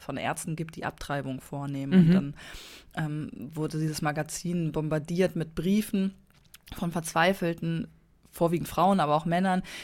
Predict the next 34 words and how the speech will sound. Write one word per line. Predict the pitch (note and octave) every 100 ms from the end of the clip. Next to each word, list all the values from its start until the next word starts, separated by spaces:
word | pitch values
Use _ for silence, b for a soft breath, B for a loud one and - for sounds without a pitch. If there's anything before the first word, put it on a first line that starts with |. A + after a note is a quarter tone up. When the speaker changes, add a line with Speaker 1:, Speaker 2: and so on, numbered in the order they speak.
| -
Speaker 1:
die | -
unbedingt | F#3 F#3 F3+ F3
diese, | F3+ E3
diese | D#3+ E3
Hinwe-, | E3+ A3 A#3 D3+
äh, | -
diese | D3+ D#3
Informationen | E3 E3 E3+ E3 - G#3 G3
haben | G3 F#3
Speaker 2:
Mhm. | G3+
Speaker 1:
wollten, | D3 D3 - D3+
weil | D3+
sie | D3+
einfach | D#3 D#3+ D#3+
sch-, | - - C4
eine | C4
Schwangerschaft | D#3+ E3 E3 D#3+ D#3+ E3+
haben, | D#3+
die | D#3
sie | D#3
nicht | D#3 E3
haben | D#3+ D#3+
wollen. | D#3+ D#3
Und | D#3 D#3
diese | D#3
Verzweiflung | D#3 - D#3 - D#3+ G3+ E3+
da | E3 D#3+
zu | -
lesen, | D3 D#3 D3+ D3+ D3+
ne? | E3+
Auch | E3+ -
die | D#3+
Gründe, | - E3+ E3+ D#3+
warum | D#3 D#3 D#3+